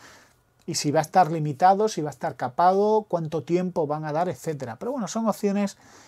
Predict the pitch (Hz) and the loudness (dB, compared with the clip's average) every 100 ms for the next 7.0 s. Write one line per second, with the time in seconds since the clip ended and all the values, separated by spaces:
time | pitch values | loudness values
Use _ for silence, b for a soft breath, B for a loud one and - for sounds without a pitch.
0 | B - 165 151 151 143 180 175 202 208 | B -6 -4 -2 -4 -2 -4 -2 -2 -2
1 | - b b b b b b - _ 175 | -4 b b b b b b -20 _ 0
2 | 160 151 _ _ _ _ _ _ - 185 | 2 0 _ _ _ _ _ _ 2 6
3 | 180 202 226 277 254 247 247 247 - 160 | 8 6 4 4 4 4 4 4 2 0
4 | 196 196 185 180 165 147 180 175 160 165 | 2 4 4 2 2 2 0 0 -2 0
5 | 175 185 - b b b _ _ 160 180 | -2 -4 -8 b b b _ _ -6 0
6 | 202 175 156 165 175 156 175 - - | 2 4 6 10 10 10 2 -2 -10